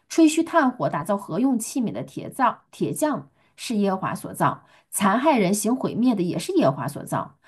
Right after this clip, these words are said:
凡为攻击你我的器械，都不被利用。凡在审判时兴起用蛇攻击你我的，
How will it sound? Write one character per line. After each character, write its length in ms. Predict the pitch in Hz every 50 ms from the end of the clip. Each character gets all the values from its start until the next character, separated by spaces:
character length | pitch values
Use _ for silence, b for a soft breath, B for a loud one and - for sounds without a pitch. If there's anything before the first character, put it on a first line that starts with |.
| b b b
凡 400 | - - 220 185 175 185 226 285
为 200 | 403 415 311 214
攻 240 | - 208 208 214
击 260 | 214 220 202 190 185 185
你 180 | 180 175 170
我 220 | 170 180 185 160 -
的 300 | - 98 92 - - - _
器 320 | - - - - 247 208 185
械， 320 | - - 156 101 - - - _ _ _ _
都 180 | 311 302 311
不 300 | 277 - - - 143 170
被 240 | 202 208 330 302 214
利 240 | 165 147 147 131 143
用。 260 | 143 113 - - b b b b b b
凡 380 | - - - 208 170 160 220 -
在 180 | 339 320 294
审 220 | 262 - - 139 180
判 180 | 208 208 190
时 140 | 208 - 160
兴 180 | 180 - 240 240
起 120 | 226 185
用 180 | 196 220 220 214
蛇 300 | 214 - - 151 143 185
攻 260 | - 277 277 302 302
击 160 | 294 240 214
你 160 | 196 165 151
我 240 | 147 147 147 - -
的， 240 | - 80 - -